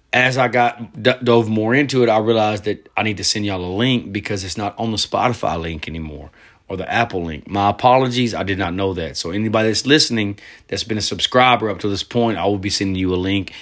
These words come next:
and I'll figure out from there. Again, I just figure out, I figure it the fuck out as I go like I do most things in life. There's no fucking perfect plan. It's throw yourself in the fucking fire and let's fucking figure it out.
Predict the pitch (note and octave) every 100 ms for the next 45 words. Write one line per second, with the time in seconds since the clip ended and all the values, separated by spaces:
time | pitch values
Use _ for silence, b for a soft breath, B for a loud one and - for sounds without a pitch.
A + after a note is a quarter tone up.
0 | B B2+ A#2 G#2 B2+ G#2+ G#2+ F#2+ - F#2
1 | F#2+ F#2+ B2 G#2 B B - C3 - C#3
2 | C3 B2+ B2 - A2 - C#3+ C3+ - -
3 | B2+ B2+ A#2 A#2 G#2+ G#2 B2 A2 F#2+ G2+
4 | G#2 G2+ G2+ - F2 E2 D2+ C#2 C#2 _
5 | _ _ _ _ _ _ _ B B B
6 | F2+ A2 G#2+ - A#2 - G#2 F#2+ B B
7 | - B2+ - G2 - A#2+ A2+ F#2+ F2+ E2
8 | - B B B B - B2 B2 A#2 C3
9 | B2 B2 A#2 - A#2+ A2+ G#2 A#2 A#2 A#2+
10 | F#2 G2 - F#2+ - E2+ F#2 F2 D#2 A#1
11 | -